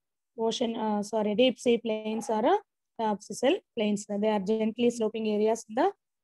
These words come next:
ocean bo-, basins. These are the flattest and smoothest regions, Nana. Deep sea plains. Deep sea plains are the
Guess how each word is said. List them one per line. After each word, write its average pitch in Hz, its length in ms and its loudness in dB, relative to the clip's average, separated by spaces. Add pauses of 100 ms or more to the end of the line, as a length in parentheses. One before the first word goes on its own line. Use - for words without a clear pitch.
(100)
ocean 220 400 -2
bo-, 208 320 0
basins. 214 600 0
These 220 240 2
are 226 100 4
the 285 220 2 (460)
flattest 240 440 2
and 240 260 2
smoothest 240 540 0
regions, 220 420 2
Nana. 202 240 -6
Deep 247 300 2
sea 226 320 -2
plains. 214 360 -4 (840)
Deep 240 240 4
sea 233 200 0
plains 220 380 -4
are 208 140 -2
the 262 240 2